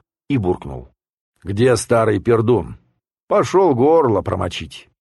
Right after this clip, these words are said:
Усатый Харя нахмурился. До старта,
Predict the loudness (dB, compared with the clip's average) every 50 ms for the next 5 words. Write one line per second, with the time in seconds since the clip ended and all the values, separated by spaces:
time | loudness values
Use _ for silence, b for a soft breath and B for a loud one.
0 | _ _ -6 -4 -4 -6 -4 -2 0 0 0 -2 -2 0 2 2 2 0 -2 -2
1 | -2 0 2 2 2 2 2 0 -2 -4 -4 -2 -2 -2 -2 -4 -6 -8 -10 -10
2 | -10 -10 -14 _ _ _ _ _ _ _ _ _ -2 0 0 0 0 -2 -2 -2
3 | -2 -4 -6 -8 -10 -12 -14